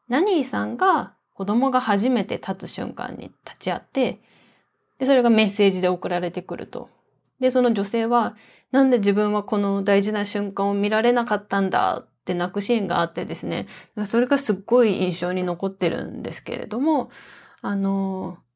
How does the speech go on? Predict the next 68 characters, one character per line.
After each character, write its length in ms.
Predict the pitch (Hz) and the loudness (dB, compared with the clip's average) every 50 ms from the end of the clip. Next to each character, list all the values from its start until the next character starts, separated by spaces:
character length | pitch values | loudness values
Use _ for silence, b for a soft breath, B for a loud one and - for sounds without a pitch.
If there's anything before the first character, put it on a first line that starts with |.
| _ _ _ _ _ _ - | _ _ _ _ _ _ -4
ま 80 | 269 | -2
あ、 20 | 262 | 2
そ 80 | 294 | 2
う 20 | 285 | 2
い 40 | |
う 40 | 277 | 4
こ 120 | 277 269 269 | 2 2 2
と 100 | 269 262 | 2 2
も 140 | 226 185 | 2 2
な 160 | 185 180 170 170 | 2 0 0 -2
く 160 | - 175 - | -4 -6 -6
と 140 | - - - | -4 -4 -4
い 80 | - | -4
う 80 | - - | -6 -8
か、 440 | - - 214 202 185 - - - _ - | -4 -2 0 0 0 0 -4 -8 _ -8
ま 80 | 233 220 | -8 -6
あ、 20 | |
ベ 140 | 214 202 220 | -4 -4 -2
ビ 100 | 208 226 | 0 0
ー 40 | 226 | 0
シ 120 | 226 233 | 0 -2
ッ 100 | 226 233 | -2 0
タ 180 | - 180 165 170 | 2 2 2 2
ー 20 | |
さ 180 | 170 - 170 165 | 2 2 0 0
ん 140 | 165 165 - | 0 -2 -6
に 220 | 85 - - - b b b - | -8 -10 -12 -16 b b b -2
面 180 | 214 208 202 | 0 2 2
倒 120 | 196 185 175 | 4 4 4
は 340 | 170 165 170 - - - _ _ _ _ _ _ _ _ _ _ | 2 2 0 -2 -4 -12 _ _ _ _ _ _ _ _ _ _
日 180 | - 180 170 - - | -8 -8 -8 -6 -4
中 160 | - 190 185 | -2 0 0
見 160 | 185 196 196 | 2 2 2
て 100 | 196 190 | 2 0
も 140 | 170 170 170 | 0 2 2
ら 100 | 170 175 | 0 0
っ 40 | 170 | -2
て 200 | - - 175 175 | -2 -4 -4 -4
い 60 | 170 | -4
た 120 | - 202 | -4 -4
も 160 | 226 254 277 277 | -2 0 0 0
の 140 | 269 285 | 0 0
の、 200 | 294 320 302 254 - B B B B B B | 0 0 0 -2 -4 B B B B B B
ま 60 | - | 0
あ、 20 | 254 | 0
自 140 | 226 226 220 | 2 2 4
分 160 | 233 240 233 | 4 6 6
自 260 | 226 233 233 - 175 | 6 4 4 2 -2
身 40 | - | -4
も 220 | - - - - _ _ _ _ _ | -4 -8 -12 -14 _ _ _ _ _
お 120 | - - 190 | -2 2 2
昼 540 | 190 185 175 170 170 165 156 147 - - _ - | 4 4 4 4 4 2 2 -2 -4 -8 _ 2
休 180 | - 208 170 | 2 4 4
憩 240 | - - - - - | 2 0 -4 -4 -4
と 140 | - - 170 | -2 -2 -2
か 240 | - - - - B B B B B B | -2 -2 -4 -4 B B B B B B
な 120 | 202 - | -6 -6
ん 60 | - - | -4 -2
と 80 | - 196 | -2 -2
か 160 | - - - | 0 0 0
で 180 | - - - | 0 -2 -4
こ 300 | - - - - - - | -4 -4 -4 -4 -4 -4
う、 40 | - B B B B B B _ _ _ _ _ _ _ _ - - - - _ _ - - - - | -6 B B B B B B _ _ _ _ _ _ _ _ -20 -20 -20 -20 _ _ -20 -20 -8 -4
赤 240 | - 185 - - 165 | -2 -2 0 0 -2
ち 80 | - - | -2 -2
ゃ 80 | - | -2
ん 160 | - - - | -2 -4 -4
に 300 | - - - - - - | -4 -4 -6 -6 -8 -12